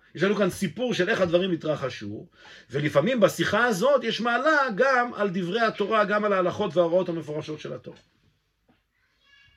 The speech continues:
המשיך הרב, על פי זה מובן הטעם שהזכיר רש"י פרשת חיי שרה את שמו של בעל המאמר רב אחא,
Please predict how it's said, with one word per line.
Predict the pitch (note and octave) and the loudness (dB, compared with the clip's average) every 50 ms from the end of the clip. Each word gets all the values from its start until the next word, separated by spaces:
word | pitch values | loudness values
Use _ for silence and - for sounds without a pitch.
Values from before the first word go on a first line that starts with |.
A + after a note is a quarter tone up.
| _ _ _ _ _ _ _ - - _ - - - - - - - - - - - - - - - - - - - - - - - _ _ | _ _ _ _ _ _ _ -20 -20 _ -20 -20 -20 -20 -20 -20 -20 -20 -20 -20 -20 -20 -20 -20 -20 -20 -20 -20 -20 -20 -20 -20 -20 _ _
המשיך | - - G#3+ G#3 E3 | -6 -2 0 2 4
הרב, | E3 D#3 D#3 D3+ | 4 4 6 4
על | D3+ D3 - | 4 4 2
פי | A#3 A3+ | 0 0
זה | D#3+ D#3+ | 0 2
מובן | D#3 D3+ C3+ D#3 D3 D#3 | 2 4 4 4 6 4
הטעם | D#3 D#3 - D#3+ D#3 D#3 D3 | 2 2 2 2 2 2 0
שהזכיר | - D#3 D#3 - - - E3 D#3+ D3 D#3 | -2 -2 -4 -4 -6 -2 0 2 4 4
רש"י | D#3 D#3 D3+ D#3+ D3+ | 4 4 4 2 0
פרשת | E3 D#3 D#3 D#3+ D3+ | 0 0 0 0 0
חיי | - D#3+ D#3+ | 2 0 0
שרה | D3 D#3 D3+ D#3 D3+ | 0 0 2 2 2
את | D3 | 0
שמו | - E3+ G#3 A3 | 0 -2 -2 -2
של | - F#3 E3 | 0 0 2
בעל | F3 G3 G3 | 2 2 2
המאמר | F3+ E3+ D#3+ D#3 D#3+ F#3+ G#3 F#3 | 2 0 0 0 2 2 2 2
רב | E3+ C#3+ E3+ | 2 2 4
אחא, | E3+ D3+ - - | 2 2 0 -2